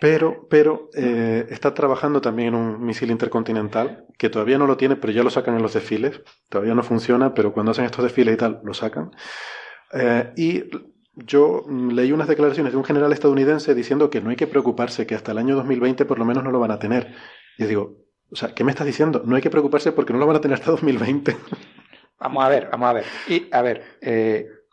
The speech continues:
Speaker 2: eh, ¿cómo se llama esta gente? India tiene bombas atómicas, y seguramente de fusión también. China tiene bombas atómicas.
Speaker 1: Israel
Speaker 2: Rusia tiene bombas
Speaker 1: tiene bombas
Speaker 2: atómicas.
Speaker 1: atómicas.
Speaker 2: Rusia tiene, y Estados Unidos tiene bombas atómicas.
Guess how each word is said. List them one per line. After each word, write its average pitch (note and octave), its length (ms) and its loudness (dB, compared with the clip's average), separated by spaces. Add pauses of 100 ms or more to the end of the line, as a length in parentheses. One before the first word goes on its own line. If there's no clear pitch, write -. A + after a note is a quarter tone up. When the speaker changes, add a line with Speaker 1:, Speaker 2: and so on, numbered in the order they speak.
(340)
Speaker 2:
eh, A2+ 920 2 (220)
¿cómo A2+ 160 -8
se A2 60 -6
llama F#2+ 100 -4
esta F#2+ 100 -10
gente? F#2+ 300 -6
India G#3+ 280 2
tiene A2+ 220 0
bombas G#2+ 260 -6
atómicas, G2+ 560 -12 (120)
y - 60 -18
seguramente B2+ 440 0
de A#2 120 2
fusión G#2 360 -8
también. G2 420 -8 (200)
China A3+ 260 2
tiene G2+ 220 -8
bombas G2 260 -10
atómicas. G#2+ 460 -10 (180)
Speaker 1:
Israel A2+ 220 0
Speaker 2:
Rusia A2 260 4
tiene A#2+ 200 -2
bombas A2+ 100 -6
Speaker 1:
tiene A2 140 -2
bombas G#2+ 260 -2
Speaker 2:
atómicas. G2+ 40 -6
Speaker 1:
atómicas. G2 140 -6 (160)
Speaker 2:
Rusia D3 80 -2
tiene, C3+ 260 -4
y B3+ 40 -2
Estados B3+ 240 0
Unidos E3+ 160 0
tiene B2+ 180 -4
bombas A#2 240 -4
atómicas. A#2+ 380 -4